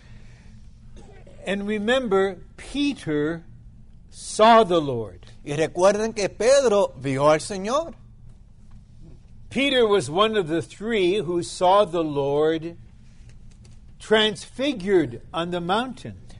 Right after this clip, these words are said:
Speaker 2: Pedro fue uno de los tres que vio al Señor transfigurado en el monte.
Speaker 1: Peter heard the voice from heaven.
Speaker 2: Pedro oyó la voz del cielo.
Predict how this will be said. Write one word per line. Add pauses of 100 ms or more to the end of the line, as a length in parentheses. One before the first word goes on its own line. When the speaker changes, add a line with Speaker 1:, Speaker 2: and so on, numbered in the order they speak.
(160)
Speaker 2:
Pedro
fue
uno
de
los
tres
que
vio
al
Señor
transfigurado
en
el
monte. (1040)
Speaker 1:
Peter
heard
the
voice
from
heaven. (380)
Speaker 2:
Pedro
oyó
la
voz
del
cielo.